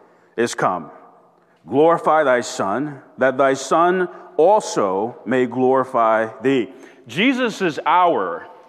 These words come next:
referred to the reason for why he came. And he never lost sight of that.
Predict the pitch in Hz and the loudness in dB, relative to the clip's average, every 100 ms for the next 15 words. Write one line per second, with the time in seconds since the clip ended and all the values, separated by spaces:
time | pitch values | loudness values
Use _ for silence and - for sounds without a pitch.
0 | _ _ _ _ _ _ _ _ _ _ | _ _ _ _ _ _ _ _ _ _
1 | - 165 160 - 208 233 240 - 196 139 | -2 -2 -2 0 4 4 2 -2 0 0
2 | 127 139 - - 135 156 135 165 254 190 | 0 -4 -6 -14 -2 -2 0 2 2 2
3 | 160 113 110 139 - - _ _ _ - | -2 -2 -4 -8 -12 -20 _ _ _ -4
4 | 170 156 190 196 180 - 190 113 - - | 2 4 4 2 0 0 0 0 -8 -18
5 | - - - _ _ _ _ _ _ _ | -20 -20 -20 _ _ _ _ _ _ _
6 | _ _ _ _ _ _ _ - 175 175 | _ _ _ _ _ _ _ -4 -2 0
7 | 190 185 190 214 233 196 175 170 170 - | 2 2 2 4 2 2 2 2 -2 -4
8 | 131 165 170 175 - - - - - 196 | 2 4 6 4 0 -14 -14 -10 0 2
9 | 202 - - 147 117 101 87 - - | 2 -2 -2 -2 0 -4 -6 -10 -20